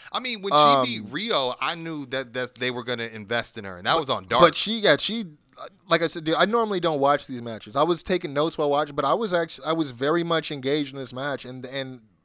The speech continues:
Speaker 2: I, I don't. It's like I said, I, this, this match made me feel different. I know you referenced all the other ones, and,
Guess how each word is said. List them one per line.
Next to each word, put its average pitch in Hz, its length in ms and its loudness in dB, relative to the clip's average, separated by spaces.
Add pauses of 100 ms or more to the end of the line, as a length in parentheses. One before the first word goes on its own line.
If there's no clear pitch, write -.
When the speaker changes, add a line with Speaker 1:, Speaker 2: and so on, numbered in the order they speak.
(220)
Speaker 2:
I, 123 140 -8 (100)
I 123 80 -2
don't. 151 200 -2
It's 156 200 -6
like 151 160 2
I - 20 0
said, 151 140 -2
I, 147 180 6
this, 147 200 -12
this 170 260 -2
match 180 240 2
made 170 100 -4
me 156 80 -6
feel 156 160 0
different. 147 480 0 (320)
I - 60 -8
know 147 100 0
you 160 140 4
referenced 151 340 0
all 147 100 4
the 139 140 -2
other 143 160 2
ones, 156 300 0
and, 135 160 -16